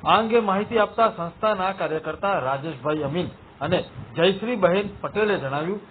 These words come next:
કે સંસ્થા દ્વારા છેલ્લા અઢાર વર્ષથી અનેકવિધ સેવાકીય પ્રવૃત્તિઓ કરવામાં આવે છે, જે અંતર્ગત દર વર્ષની જેમ આ વર્ષે પણ અખાત્રીજના અવસરે ચાર હજાર લીટર જેટલો રસ ન્યૂ વી આઈ પી રોડ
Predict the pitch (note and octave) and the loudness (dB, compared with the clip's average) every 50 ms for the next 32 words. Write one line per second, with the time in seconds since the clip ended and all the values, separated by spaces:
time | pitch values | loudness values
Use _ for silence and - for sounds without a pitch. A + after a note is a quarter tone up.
0 | - - - - E3+ D3+ C3 - D3+ C#3+ D3 C#3+ - G#3 G3+ F#3 D3 D#3 E3+ F3 | -20 -20 -10 -4 -4 -4 -4 -2 -4 -6 -4 0 2 4 4 4 4 4 2 4
1 | F3 F#3 F#3 F#3 E3+ D#3 D#3 D3+ C3+ B2 - E3 G3 A3 F#3+ D#3+ D#3 E3+ E3+ - | 2 2 0 -2 -4 -2 0 0 0 2 2 4 4 4 4 2 0 0 -2 -4
2 | - - G3 F3 - D#3+ E3+ G3+ A3+ A3+ A3+ A3 F3 C#3+ D#3+ F3+ F3+ F3+ D#3+ - | -10 -12 -10 -8 -6 -6 -4 -2 -2 -2 -2 -4 -6 -4 -4 -6 -6 -6 -10 -8
3 | - E3+ F3 G#3+ G#3+ A3 - G#3+ G3+ G3 - D#3+ E3+ G3+ G3 G3 - G3+ E3+ F3 | -6 -2 0 0 0 0 -2 -2 -2 -2 -2 -2 -2 -2 -2 -4 -6 -4 -4 -4
4 | F3 - D#3 C3 B2+ C#3 D#3 E3 E3 C#3 A#2+ G#2+ G#2 - - - - - - - | -4 -4 -6 -4 -2 -2 -2 0 -2 -2 -4 -4 -12 -16 -20 -20 -20 -20 -20 -20
5 | - - - - - - - A#2+ C#3+ C#3+ C#3 C#3+ - F#3+ F#3+ F#3 G3+ G#3+ G#3+ - | -20 -18 -18 -18 -18 -16 -8 -2 0 0 0 2 4 4 4 6 4 2 2 0
6 | - - - - - - C3 C#3+ C#3+ C3 C3 D#3+ F#3 F#3 - A3+ A#3 F3+ D#3 E3 | -10 -20 -20 -20 -16 -6 -2 0 0 0 2 0 0 0 -2 -6 -4 0 0 0
7 | F3 E3+ - D3 D3+ D3 B2+ C#3 C#3 - - F3 E3 - - G#3 G3+ D#3+ - - | 0 0 2 2 2 4 2 0 -2 -2 -4 -4 -4 0 2 2 2 2 0 -6
8 | - - - - - D3+ D#3 - G3 G#3+ A#3 A#3 A#3+ A#3 A3+ A#3 A#3 G#3 G#3+ G#3+ | -16 -18 -14 -8 -4 -4 -4 0 4 2 2 2 2 -4 -4 -4 -4 -6 -8 -10
9 | - - - - - - - - - - D3 F3 F#3 F#3 D3+ D3 D#3+ D#3 - A3 | -12 -14 -20 -20 -20 -20 -20 -20 -14 -4 2 4 4 4 4 2 -2 -2 0 2
10 | A3+ A3 F3 E3 E3+ E3+ - - - E3+ D3 D#3 E3+ F#3 F3+ F#3 G#3+ A3 A#3+ A3+ | 2 4 4 2 0 -2 -6 -10 -6 -2 0 2 2 2 2 4 4 4 4 4
11 | G#3+ G3 F3 E3+ - - G3+ F3+ E3 C#3+ D3+ E3 - - G3 E3 B2 - - - | 2 -4 -6 -6 -4 0 0 0 0 -2 -8 -10 -6 -4 -4 -4 -4 -6 -12 -20
12 | _ _ - - - - - - - - - - - - - - - B2+ D3+ G3 | _ _ -20 -20 -20 -20 -20 -20 -20 -18 -18 -18 -18 -18 -16 -10 -4 2 6 6
13 | G3+ E3+ D#3+ - - - - - - - - - C3 C3 C#3+ F#3 A#3 B3 A3 G3+ | 6 6 4 0 -6 -16 -20 -20 -20 -20 -20 -16 -14 -10 -6 -6 -4 -4 -2 0
14 | G3 G3 G3 G3 F#3+ G3 G3 E3+ C#3 D#3 E3+ F#3+ G3+ | 2 2 2 2 0 -2 -2 0 2 4 4 4 4